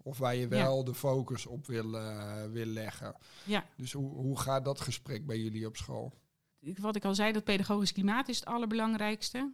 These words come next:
Speaker 1: Ja,
Speaker 2: En wat
Speaker 1: een soort
Speaker 2: je
Speaker 1: door-,
Speaker 2: dus
Speaker 1: een soort, soort constante, zeg maar,
Speaker 2: Ja.
Speaker 1: eigenlijk, overal doorheen.
Speaker 2: Het gaat overal doorheen. Dat
Speaker 1: Ja.
Speaker 2: is hoe je om met, met ouders omgaat, hoe je met elkaar omgaat, met externen die de school inkomen. En, eh, het grootste compliment is toch elke keer weer als, eh,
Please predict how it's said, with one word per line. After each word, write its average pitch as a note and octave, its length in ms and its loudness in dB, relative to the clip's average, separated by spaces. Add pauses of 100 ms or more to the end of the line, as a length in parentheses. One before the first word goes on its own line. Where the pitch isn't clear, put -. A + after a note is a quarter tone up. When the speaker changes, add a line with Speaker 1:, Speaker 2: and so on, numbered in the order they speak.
(140)
Speaker 1:
Ja, A#2+ 220 -4
Speaker 2:
En F#3+ 140 0
wat G3 40 4
Speaker 1:
een - 60 4
soort B2 120 2
Speaker 2:
je C#3 80 2
Speaker 1:
door-, C3 140 6
Speaker 2:
dus B2+ 100 4
Speaker 1:
een D#3+ 180 -2
soort, - 280 -4
soort B2+ 220 -4
constante, B2+ 640 2
zeg G#2+ 220 -6
maar, G#3 100 2
Speaker 2:
Ja. A#3 140 6
Speaker 1:
eigenlijk, G#2+ 460 -6
overal B2 300 -2
doorheen. A2+ 200 -4
Speaker 2:
Het A2 100 -2
gaat - 120 0
overal A#3+ 340 2
doorheen. E3+ 340 2
Dat F#3+ 120 0
Speaker 1:
Ja. G#3 60 2
Speaker 2:
is G3+ 80 2
hoe A#3 160 6
je A3 120 4
om G#3+ 120 2
met, G#3 180 -2 (140)
met G3+ 180 -6
ouders B3+ 360 0
omgaat, G#3 500 0
hoe G3+ 160 -2
je F#3+ 80 -2
met F3+ 180 -2
elkaar G#3+ 340 -2
omgaat, F#3 540 -2 (360)
met G3 140 -6
externen G#3 560 0
die F#3+ 120 0
de F3+ 80 0
school F#3+ 280 0
inkomen. F3 540 2 (760)
En, F3+ 280 2
eh, E3+ 400 2
het F3 100 -4
grootste G#3 400 0
compliment G3+ 580 4
is G3 140 0
toch G#3+ 140 -2
elke G3+ 280 0
keer G3 180 2
weer F#3 260 2
als, F3+ 240 0
eh, F3 260 0